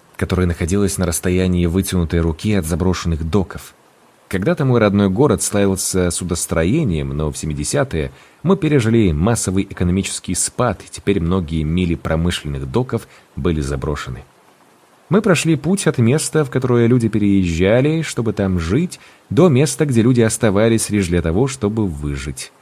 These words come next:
Единственная причина, по которой осталась моя семья, это то, что мама была медсестрой, а отец – учителем. Эти две профессии пострадали меньше всего из-за закрытия верфей.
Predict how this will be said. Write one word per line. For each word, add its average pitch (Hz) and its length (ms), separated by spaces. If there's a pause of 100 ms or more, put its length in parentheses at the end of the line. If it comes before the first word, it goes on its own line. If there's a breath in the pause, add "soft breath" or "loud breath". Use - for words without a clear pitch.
(360)
Единственная 87 600
причина, 87 400
по 73 80
которой 85 360
осталась 80 540
моя 80 220
семья, 85 580
это 76 180
то, 92 220
что - 240
мама 80 420 (220 loud breath)
была 85 180
медсестрой, 78 680
а 78 220
отец – 85 340
учителем. 67 580 (720)
Эти 233 180
две 104 180
профессии 92 540
пострадали 85 560
меньше 82 320
всего 95 440
из-за 71 280
закрытия 73 560
верфей. 71 460